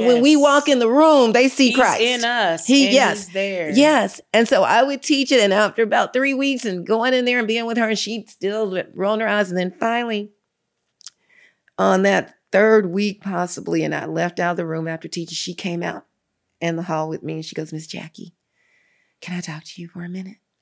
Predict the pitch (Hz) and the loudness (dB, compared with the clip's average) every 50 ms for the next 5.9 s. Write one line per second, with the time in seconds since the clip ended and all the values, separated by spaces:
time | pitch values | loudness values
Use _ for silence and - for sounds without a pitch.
0 | _ - - 147 151 170 185 208 - - - 196 185 180 180 175 165 160 160 - | _ -8 -6 -4 -2 -2 -2 -4 -4 -6 -6 -4 -2 -2 -2 -4 -4 -8 -8 -10
1 | - - 156 160 165 160 156 151 151 156 - 175 151 160 156 151 143 - - 156 | -6 -6 -6 -4 -4 -6 -6 -8 -10 -12 -12 -10 -8 -8 -6 -8 -8 -10 -12 -12
2 | 156 - 156 160 160 160 151 147 151 151 156 151 - - - _ - - 175 185 | -10 -8 -8 -6 -6 -6 -6 -8 -8 -8 -10 -12 -18 -20 -20 _ -6 -4 -2 -2
3 | 196 - - - 185 202 196 202 202 202 196 185 180 175 170 165 156 151 151 147 | -2 -2 -2 0 0 0 0 0 0 0 0 -2 -2 -4 -4 -4 -4 -4 -6 -6
4 | 160 160 165 175 175 - 185 175 175 175 - - 175 160 165 170 196 226 - - | -4 -4 -4 -6 -6 -8 -8 -8 -8 -10 -10 -8 -8 -6 -6 -6 -8 -8 -10 -14
5 | - _ _ _ _ _ _ _ _ _ - 160 160 156 151 151 151 151 | -20 _ _ _ _ _ _ _ _ _ -10 -8 -8 -6 -8 -8 -10 -12